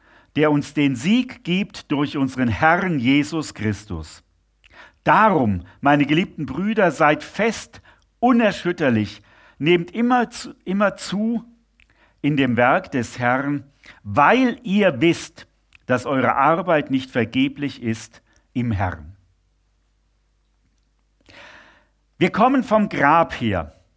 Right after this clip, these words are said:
das Verwesliche. Ja,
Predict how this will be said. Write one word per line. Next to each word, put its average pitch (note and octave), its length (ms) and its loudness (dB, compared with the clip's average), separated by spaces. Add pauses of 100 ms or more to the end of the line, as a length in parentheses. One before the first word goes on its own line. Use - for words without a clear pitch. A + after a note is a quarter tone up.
(400)
das B2 160 -6
Verwesliche. A2+ 880 -4 (1500)
Ja, F#3+ 300 -2